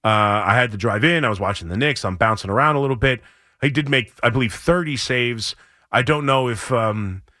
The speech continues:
you know, how great they were, how much pressure was on him. But, hey, thirty saves is thirty saves. A shutout is a shutout. He needs to build some confidence. He's won back-to-back games between the pipes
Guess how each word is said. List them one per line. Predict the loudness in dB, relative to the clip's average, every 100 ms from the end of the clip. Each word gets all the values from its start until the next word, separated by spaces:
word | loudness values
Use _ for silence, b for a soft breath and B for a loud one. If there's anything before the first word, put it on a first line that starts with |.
| _ _ -4
you |
know, | 2 2 2
how | 2 2
great | 0 -2 -2 0
they | -2
were, | 0 0
how | 0
much | -2 -2
pressure | -2 -2 -4
was | 0
on | 0
him. | 0
But, | 0
hey, | 0 0 b b b
thirty | -2 0 0
saves | 0 -2 -2
is | -2
thirty | -2 -2
saves. | -4 -4 -4
A | -6
shutout | 0 2 2 0
is | -2
a | -2
shutout. | 0 2 2 0 -4 b b
He | -6 -2
needs | -2 -2 -2
to | -4
build | 0 0 0 -4
some | -6 -6
confidence. | 0 0 0 -4 -10 -8
He's | -4
won | -2 2
back-to-back | 2 0 -2 -2 -2
games | 0 -2 0 -4 -8 b b b b
between | -4 -2 -2
the |
pipes | 2 0 0 -10 -14